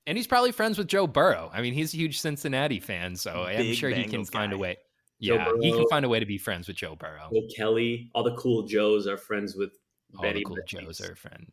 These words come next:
Speaker 1: <sighs> Benny Butt Cheeks.
Speaker 2: Butt
Speaker 1: What a
Speaker 2: Cheeks.
Speaker 1: Now I'm just getting memories of twenty eighteen. Um, and that's, I, I wanna pivot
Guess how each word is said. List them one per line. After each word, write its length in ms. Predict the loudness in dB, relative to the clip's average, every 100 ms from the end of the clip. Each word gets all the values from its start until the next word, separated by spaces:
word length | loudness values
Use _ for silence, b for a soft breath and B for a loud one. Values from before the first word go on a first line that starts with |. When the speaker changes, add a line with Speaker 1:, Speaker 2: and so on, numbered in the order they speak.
| _
Speaker 1:
<sighs> 640 | -20 -20 -20 _ _ _ -20
Benny 220 | -16 -18
Butt 200 | -18 -18
Cheeks. 80 | -10
Speaker 2:
Butt 160 | -8 -6 -6
Speaker 1:
What 100 | -4
a 20 |
Speaker 2:
Cheeks. 520 | 0 -2 -4 -10 -6
Speaker 1:
Now 140 | 0 2
I'm 80 | 2
just 140 | 0
getting 160 | 2 2
memories 340 | 0 -2 -4
of 80 | -8
twenty 280 | -8 -6 -4
eighteen. 580 | -6 -6 -4 -4 -4 b b b b 0
Um, 540 | 2 4 2 0 -2 0
and 140 | 2
that's, 320 | 4 2 -2 -8 _ 0
I, 400 | 2 4 0 -6 -18 -20 -20 -20 _ _ -4
I 100 | -2
wanna 220 | 0 -2
pivot 600 | 0 0 2 0 -2 -4